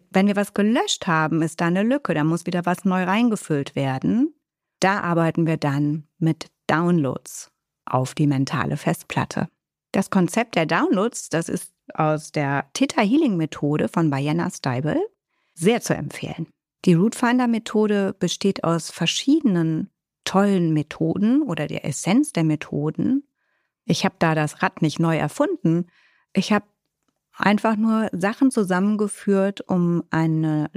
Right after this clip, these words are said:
einen leichten Arbeitsablauf zu bekommen mit einem sehr schnellen Endergebnis. Zweitausendzehn habe ich Rootfinder als eine Marke im Marken- und Patentamt eintragen lassen. Seitdem biete ich auch Aus- und Weiterbildungen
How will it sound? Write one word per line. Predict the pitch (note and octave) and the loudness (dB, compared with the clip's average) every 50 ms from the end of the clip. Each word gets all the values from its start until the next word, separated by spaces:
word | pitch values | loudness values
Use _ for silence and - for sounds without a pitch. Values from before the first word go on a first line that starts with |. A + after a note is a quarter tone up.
| - - | -8 -4
einen | - D3+ D3+ D3+ | -2 0 0 2
leichten | C#3+ D3 D3 A3 D#4 - - - - | 2 0 0 -2 -2 -4 -6 -6 -4
Arbeitsablauf | - - A#3+ B3+ A3+ G#3 - - - - - D#3 D3 D#3 - | -2 0 0 0 -2 -2 -2 -4 -4 -2 -2 -2 -2 -2 -4
zu | - F#3 | -8 -6
bekommen | F3+ E3 - - - D#3 D#3+ D#3+ | -6 -6 -4 -2 -2 0 0 0
mit | D#3+ - | 0 -2
einem | - C#3 D#3+ D3 - - | -2 -2 -2 -2 -4 -8
sehr | _ - - - F3+ F#3 F#3+ G3 | _ -10 0 0 2 2 2 0
schnellen | - - - F3 E3 D#3+ D#3+ D#3+ D#3+ - - | -2 0 0 2 2 2 0 0 -2 -2 -2
Endergebnis. | D3+ D3 - - D3 - - - - _ - - - - - - _ _ _ _ _ _ _ _ _ _ _ | -2 -2 -2 -4 -6 -6 -6 -8 -6 _ -8 -8 -8 -10 -18 -20 _ _ _ _ _ _ _ _ _ _ _
Zweitausendzehn | - - G#3+ G#3 A#3+ - - B3+ G#3 E3 D#3 D#3 D3+ - - - E3 E3+ G3+ A3 A3 | -4 0 0 2 2 2 2 2 2 2 2 0 -2 -2 -2 -2 0 2 2 0 0
habe | G3+ E3 F3 | 0 -2 -2
ich | D#3 D3+ D3+ - - - _ | -2 -4 -4 -6 -14 -12 _
Rootfinder | - D#3+ E3 G3 F#3+ - - G3 F#3+ G3 G3 G3 F#3+ - | -2 0 0 0 -2 -2 -2 0 0 0 0 -2 -2 -2
als | D#3+ C#3+ - - | -4 -6 -4 -2
eine | D3 D3+ D#3+ D3+ | 0 0 2 2
Marke | D3 C#3+ C#3+ D3 E3 F#3 F#3+ - - G#3 | 2 0 0 0 -2 -4 -4 -4 -4 -4
im | - - D3+ D3 | -2 0 0 0
Marken- | D3+ D3+ D#3 - - - | 0 -2 -2 -2 -2 -2
und | - D#3+ D#3 | -2 -2 -2
Patentamt | - D3+ C#3 - - D3 D3 C#3+ - - D#3+ D#3+ - - | -4 -6 -6 -2 0 0 0 0 -2 -2 -2 -2 0 0
eintragen | E3 E3+ E3 - - - C3+ C#3+ C3 B2+ | 0 0 0 -2 -4 -4 -4 -2 -2 -2
lassen. | - - E3 - - - - F3 - _ _ _ _ _ _ _ _ _ _ _ _ _ _ _ | -2 -4 -6 -8 -6 -6 -6 -6 -6 _ _ _ _ _ _ _ _ _ _ _ _ _ _ _
Seitdem | - G#3+ B3+ C#4 - A#3 A3+ A#3 A#3+ | -2 -2 -2 2 2 2 2 2 2
biete | A3+ A#3+ C4 - - | 0 0 -2 -2 -2
ich | - - A#3 - - - | -2 -2 -2 -2 -2 0
auch | F3 F3 D#3+ - - - | 0 0 -2 -4 -4 0
Aus- | - E3 G#3 C#4 E4 - | 2 2 2 2 0 2
und | D#4 C#4+ B3+ | 0 2 2
Weiterbildungen | G3 E3 F3+ - A3 A3+ G#3+ F#3 F3 F3 E3+ F3 F3 E3+ E3+ E3 E3 F3 F#3 G3+ A3 A3 | 2 0 -2 -2 -4 -2 0 0 0 0 0 0 0 0 0 0 0 0 -2 -2 -4 -4